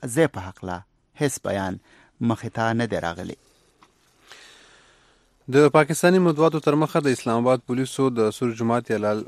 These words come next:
Speaker 2: مسجد وروسته د هغې محاصره کړی، کله چې د دغه جماعت پخوانی خطیب مولانا عبدالعزیز، چې په بورقې ملا هم مشهور دی، دغه جماعت ته د تېرو دوو اونیو راسې ورننوتی دی. مطبوعات وایي چې د مولانا عبدالعزیز د انتظامیه نه د هغه شل کناره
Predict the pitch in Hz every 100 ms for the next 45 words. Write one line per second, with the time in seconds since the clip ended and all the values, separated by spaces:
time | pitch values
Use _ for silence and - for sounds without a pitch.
0 | 113 101 - 123 - 110 110 - 127 135
1 | - 104 101 117 113 104 101 - 104 -
2 | 120 110 120 113 - 120 104 98 98 104
3 | 110 113 - 107 110 104 110 - 101 123
4 | 113 104 107 110 107 95 95 101 98 104
5 | 135 - 110 - 101 104 98 117 107 104
6 | 101 104 110 101 - 117 135 127 113 104
7 | 101 107 113 117 - 107 92 104 98 98
8 | 120 113 107 101 98 101 - 104 98 101
9 | 98 98 - 98 104 - 123 113 110 123
10 | 120 123 123 - - - _ 123 113 117
11 | 117 117 - 123 117 123 123 113 107 107
12 | 104 117 117 107 104 101 104 107 117 113
13 | 107 98 101 - 127 117 110 104 104